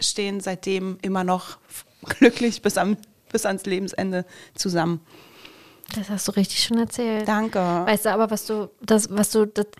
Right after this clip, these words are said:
Speaker 2: die dramatischste Szene ausgelassen hast,
Speaker 1: Welche?
Speaker 2: finde ich, ist, ähm,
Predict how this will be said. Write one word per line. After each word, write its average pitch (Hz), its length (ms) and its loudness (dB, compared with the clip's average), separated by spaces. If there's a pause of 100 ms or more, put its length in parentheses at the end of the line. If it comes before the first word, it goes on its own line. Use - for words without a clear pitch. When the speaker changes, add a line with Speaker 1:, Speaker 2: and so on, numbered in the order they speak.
(280)
Speaker 2:
die 220 60 -2
dramatischste 226 960 2
Szene 240 440 0
ausgelassen 214 680 0
hast, 208 240 0
Speaker 1:
Welche? 202 340 -4
Speaker 2:
finde 214 260 4
ich, 220 260 -4 (380)
ist, - 360 4
ähm, 202 460 2